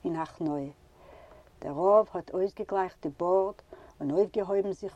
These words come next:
פון זיין פאטערשטול, א סימן, אז די זאך האט זיך געענדיקט ביי הכי טוב. "קאפל זע, אז די חופה זאל געשטעלט ווערן גלייך נאך דריי שטערן", האט ער באפאלן.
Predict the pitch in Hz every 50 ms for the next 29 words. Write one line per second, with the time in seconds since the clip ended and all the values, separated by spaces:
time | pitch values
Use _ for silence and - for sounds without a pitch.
0 | - - 185 175 302 - 147 147 147 - - - 196 196 - 214 190 - - -
1 | - 196 196 190 196 185 - - 143 - - - - 240 233 220 202 196 196 196
2 | - - - - - - - - 151 143 - - 143 139 - 190 202 208 202 -
3 | - 175 151 - 160 147 - - - - 190 220 220 185 185 180 - - - -
4 | - - - - - - 196 190 - - - 208 - - - - - _ _ _
5 | _ - - - - - - - - - - - - - - - - 254 277 294
6 | 294 - 285 247 208 - - 233 240 240 220 202 196 - - 202 196 - - -
7 | - - - 277 277 - 277 233 - 226 208 196 208 196 - - - 254 247 240
8 | - 233 226 214 202 - 185 208 240 262 262 269 - - - - - 202 214 233
9 | 233 - - - 196 220 214 208 - - - - 220 208 185 165 156 156 - -
10 | - - - 175 - - 185 170 180 170 - - 185 170 160 151 143 143